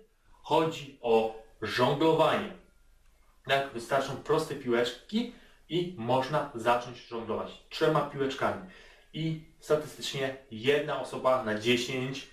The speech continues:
umie żonglować piłeczkami. Większość musi się nauczyć. Więc Alphabet Games jest tutaj prostsze, no bo każdy podniesie prawa, lewa,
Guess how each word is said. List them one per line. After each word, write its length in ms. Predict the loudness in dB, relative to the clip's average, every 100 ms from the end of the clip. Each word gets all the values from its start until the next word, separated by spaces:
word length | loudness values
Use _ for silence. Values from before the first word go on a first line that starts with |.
| -4
umie 560 | -2 0 0 0 0 -4
żonglować 420 | -8 -6 -6 -6 -2
piłeczkami. 480 | -2 0 0 0 -4 -18 _ -10
Większość 320 | -8 -6 -8
musi 300 | -6 -6 -6
się 300 | -2 -2 -2 -6
nauczyć. 680 | -2 2 2 0 -6 -16 -20 _ _ _ -10
Więc 640 | -2 2 2 0 -8 -14 _ _ _ _ _ _ _ _ -20 -4
Alphabet 460 | -2 0 2 2
Games 280 | 0 -4 -2
jest 120 | -6
tutaj 260 | -6 -2 -2 -2
prostsze, 320 | -2 -2 -2 -4
no 160 | -4
bo 100 | -2
każdy 280 | 2 2 2
podniesie 400 | -4 -6 -2 -2
prawa, 440 | -2 0 2 2
lewa, 500 | 0 0 2 0 -2